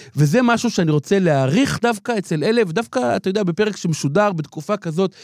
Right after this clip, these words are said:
שכולנו מלאי הערכה והכרת הטוב עצומה, אנחנו רוצים לומר, הדבר הזה הוא ראוי בהחלט, אה, להערכה. עכשיו, אנחנו לא דיברנו על עוד שם ש-, אה,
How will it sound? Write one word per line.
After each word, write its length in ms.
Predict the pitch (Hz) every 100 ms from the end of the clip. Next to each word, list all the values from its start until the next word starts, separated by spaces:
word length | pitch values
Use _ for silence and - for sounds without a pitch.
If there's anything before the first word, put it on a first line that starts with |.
| -
שכולנו 460 | - 165 156 185 208
מלאי 520 | 170 151 175 196 190 - -
הערכה 560 | 151 139 143 - 214 165
והכרת 420 | 139 - 160 160
הטוב 380 | - 202 202 175 _ _ - -
עצומה, 520 | 165 - 175 165 214 214 - _ -
אנחנו 240 | 160 160
רוצים 300 | 156 175 214
לומר, 320 | 165 160 180
הדבר 340 | 139 143 170 185
הזה 320 | 147 143 180 170 - _ _
הוא 440 | 160 170 165 120
ראוי 260 | 131 143 165
בהחלט, 540 | 147 127 135 135 -
אה, 160 | 139 127 - - -
להערכה. 460 | 139 127 120 117 120
עכשיו, 220 | - 214
אנחנו 160 | 190
לא 80 | 220
דיברנו 340 | 262 262 247 233
על 60 |
עוד 160 | 214 214
שם 300 | - 208 190
ש-, 140 | - 165 143 - _ _ _ -
אה, 320 | 147 139 139